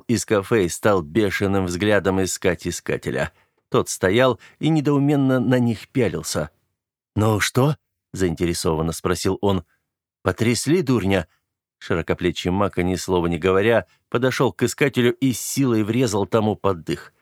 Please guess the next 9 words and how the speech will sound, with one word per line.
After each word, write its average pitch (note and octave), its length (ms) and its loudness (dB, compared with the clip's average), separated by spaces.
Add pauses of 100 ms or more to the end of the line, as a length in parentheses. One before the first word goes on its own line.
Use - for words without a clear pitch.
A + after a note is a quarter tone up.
(500)
Искатель C3 720 -2
охнул A#2 560 0
и F2+ 40 -6
согнулся. E2 760 -6 (580)
Рил F#2+ 260 2
ухватил F2+ 460 -2
того E2+ 240 0
за E2+ 140 0
волосы F#2+ 500 0